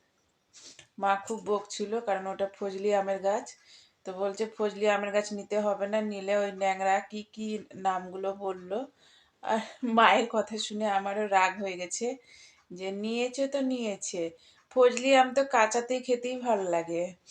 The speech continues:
সব শুধু পাকাই খাবো, কাঁচাও তো আমের, মানে আম খাওয়ার দরকার, এমনি বলছি। তো শেষে মা বললো যে, "তাহলে ঠিক আছে, আর ঘোরাতে হবে না।" মানে ফজলিটা আবার ঘুরিয়ে দিতে বলছিল। আমি যখন বললাম, মানে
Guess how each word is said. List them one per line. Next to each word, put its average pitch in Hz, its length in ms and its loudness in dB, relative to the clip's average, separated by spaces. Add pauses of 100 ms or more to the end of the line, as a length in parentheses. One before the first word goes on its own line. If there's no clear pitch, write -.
(420)
সব 214 280 4 (120)
শুধু 220 280 -6 (120)
পাকাই 214 400 6
খাবো, 220 360 0
কাঁচাও 214 460 0
তো 220 140 -2
আমের, 208 300 0 (260)
মানে 190 260 -6
আম 196 220 0
খাওয়ার 202 320 4
দরকার, 196 340 2
এমনি 196 320 -6
বলছি। 196 400 0 (680)
তো - 140 -16
শেষে 190 340 -8
মা 196 200 2 (200)
বললো 185 340 -4
যে, 180 120 -6 (200)
"তাহলে 175 340 2
ঠিক 202 220 -8
আছে, 185 220 -2
আর 220 120 0
ঘোরাতে 196 440 -4
হবে 185 280 -4
না।" 214 140 -4 (760)
মানে 185 260 -6
ফজলিটা 226 540 6
আবার 262 200 12
ঘুরিয়ে 240 320 8
দিতে 262 220 6
বলছিল। 233 420 8 (960)
আমি 185 260 -4
যখন 214 320 2
বললাম, 220 420 4 (680)
মানে 196 120 -4